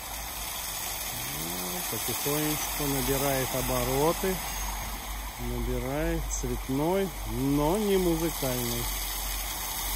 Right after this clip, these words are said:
Можно наслаждаться этой красотой, сидя на лавочках. Вот они есть, лавочки такие. То есть это все рядом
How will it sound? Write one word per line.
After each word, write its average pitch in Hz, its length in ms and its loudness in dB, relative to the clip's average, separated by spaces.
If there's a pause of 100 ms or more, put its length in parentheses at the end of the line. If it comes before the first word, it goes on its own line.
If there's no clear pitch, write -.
(580)
Можно 110 400 -2
наслаждаться 120 960 0
этой 135 360 0
красотой, 131 680 0 (880)
сидя 131 380 -2
на 117 200 -2
лавочках. 147 640 -2 (440)
Вот 120 260 -6
они 113 240 -2
есть, 113 220 -4
лавочки 123 580 -2
такие. 151 420 -2 (1300)
То 127 60 -2
есть - 240 -4
это 143 240 0
все 127 320 0
рядом 135 420 2